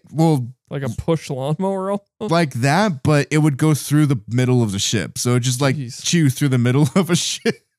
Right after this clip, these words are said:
Speaker 1: It was one of the coolest things. And some ships,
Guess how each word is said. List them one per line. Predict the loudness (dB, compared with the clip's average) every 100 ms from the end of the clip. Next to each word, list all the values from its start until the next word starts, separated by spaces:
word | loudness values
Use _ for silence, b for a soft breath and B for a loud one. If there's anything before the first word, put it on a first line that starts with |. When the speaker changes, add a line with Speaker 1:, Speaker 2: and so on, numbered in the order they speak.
| _ -18 -12
Speaker 1:
It | -2 -2 2
was | 0 2
one | 2
of |
the | 0
coolest | 2 2 4 2
things. | 2 0 B B B
And | -2
some | 0 0
ships, | 0 0 0 -2 -8